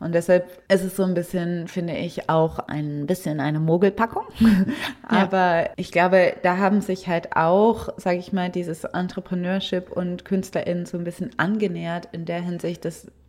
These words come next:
Speaker 1: gerade diese digitalen C E Os wie Mark Zuckerberg halt eben auch dieses Facebook-Profil hatte oder dass Tom von MySpace, der Gründer, quasi der erste Freund war damals. Also,
Speaker 2: Mhm.
Speaker 1: dass man irgendwie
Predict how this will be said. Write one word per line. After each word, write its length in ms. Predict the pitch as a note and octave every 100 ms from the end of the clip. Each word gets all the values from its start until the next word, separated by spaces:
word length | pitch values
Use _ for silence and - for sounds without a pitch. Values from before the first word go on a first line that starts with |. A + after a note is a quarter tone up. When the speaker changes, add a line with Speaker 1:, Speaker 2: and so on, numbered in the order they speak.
| _
Speaker 1:
gerade 340 | - E3 G3 F#3+
diese 260 | F#3 F3+
digitalen 1160 | F3 F3+ F#3 - - F3+ F#3 F3+ F3 E3+ F3 -
C 440 | - - F#3 D#3+ F3+
E 40 |
Os 520 | - E3 F3+ C#4 - -
wie 360 | E3+ D#3 D#3+ D#3+
Mark 280 | D#3 D#3+
Zuckerberg 920 | - F3+ G3 F3+ E3+ E3+ E3 E3 - - - - - _
halt 220 | E3 D#3+ -
eben 200 | D#3+ D#3+
auch 240 | E3+ F3
dieses 300 | - E3+ E3
Facebook-Profil 1120 | - E3+ E3 E3 - - E3 F3 E3 D#3+ D#3 - D#3+
hatte 600 | E3 - - E3 D#3 -
oder 200 | E3+ D#3+
dass 240 | D#3 D#3+ - - - -
Tom 320 | - F#3 F3 F3
von 200 | F3 E3
MySpace, 800 | D#3 E3 - D#3 D#3+ E3 E3+ -
der 140 | D#3+
Gründer, 680 | D#3+ - F#3+ F#3 F3+ E3 D#3+
quasi 540 | D#3+ D#3+ D#3+ D#3 D#3+ D#3+ - -
der 120 | E3 D#3+
erste 320 | D#3+ - E3+
Freund 500 | - - D#3 F3 -
war 120 | D3+
damals. 480 | D3+ C#3+ D#3 D3+ -
Also, 220 | E3+ A#3+
Speaker 2:
Mhm. 40 | -
Speaker 1:
dass 180 | - A3+
man 140 | F3+
irgendwie 640 | - F#3 F3 - F3 E3+